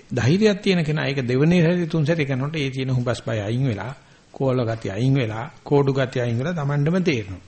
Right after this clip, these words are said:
නමුත් අවසාන කරලා තියෙනවා මේ හරිද වැරදිද කියලා දැන් ප්‍රශ්නයක් අහනවා. ඉතින් Tamanට තිබුණ දුෂ්කරතා අඩු වුණා නම්, Taman ළඟ තිබුණ අසහන ගතිය අඩු වුණා නම්, Taman ළඟ තියෙන ආතති ගතිය අඩු වුණා නම්,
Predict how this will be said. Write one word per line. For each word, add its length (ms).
නමුත් 240
අවසාන 420
කරලා 200
තියෙනවා 240
මේ 280
හරිද 400
වැරදිද 340
කියලා 160
දැන් 160
ප්‍රශ්නයක් 440
අහනවා. 160
ඉතින් 200
Tamanට 320
තිබුණ 340
දුෂ්කරතා 600
අඩු 180
වුණා 260
නම්, 220
Taman 240
ළඟ 200
තිබුණ 200
අසහන 380
ගතිය 260
අඩු 180
වුණා 240
නම්, 160
Taman 240
ළඟ 180
තියෙන 180
ආතති 380
ගතිය 240
අඩු 220
වුණා 240
නම්, 180